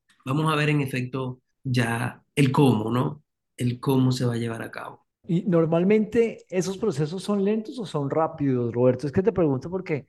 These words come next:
Speaker 2: quizás nuestra audiencia dice, "Bueno, esto ya está, pero, pero todavía no está vigente, digamos. Ya la ley
Speaker 1: Bueno,
Speaker 2: está vigente".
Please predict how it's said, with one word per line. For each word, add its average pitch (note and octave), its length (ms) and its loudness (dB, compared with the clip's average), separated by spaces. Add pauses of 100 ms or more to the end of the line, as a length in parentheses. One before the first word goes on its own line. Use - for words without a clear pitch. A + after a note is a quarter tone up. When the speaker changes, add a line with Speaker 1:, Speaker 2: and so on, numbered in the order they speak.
(120)
Speaker 2:
quizás C#3 320 4
nuestra D3+ 260 0
audiencia C3 300 -2
dice, D3+ 140 0
"Bueno, C#3+ 180 0
esto D3+ 220 -4
ya E3 160 4
está, E3 400 -2 (380)
pero, B2 260 0 (100)
pero A#2 340 2 (260)
todavía C3+ 400 2
no F3+ 120 0
está F3 260 0
vigente, F#3 540 -2
digamos. G#2+ 420 -8
Ya C3+ 140 0
la F3+ 100 -2
ley G#3 140 2
Speaker 1:
Bueno, G3+ 80 4
Speaker 2:
está G3 260 -4
vigente". F#3 560 -4